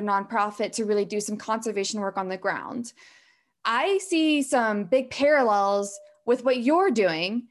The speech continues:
just with kinda, like, our generation version of that. And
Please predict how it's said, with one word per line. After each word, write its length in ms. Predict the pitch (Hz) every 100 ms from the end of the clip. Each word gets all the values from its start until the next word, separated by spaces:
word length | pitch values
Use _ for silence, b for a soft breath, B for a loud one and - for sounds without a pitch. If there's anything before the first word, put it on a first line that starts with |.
| b b _
just 280 | - 285 277
with 160 | 269 277
kinda, 240 | 294 269
like, 200 | 254 233 - _ -
our 220 | 277 294
generation 640 | 254 277 226 247 247 226
version 380 | 220 214 226 196
of 260 | - 202 185
that. 300 | 185 - - b b b b -
And 460 | 262 247 240 233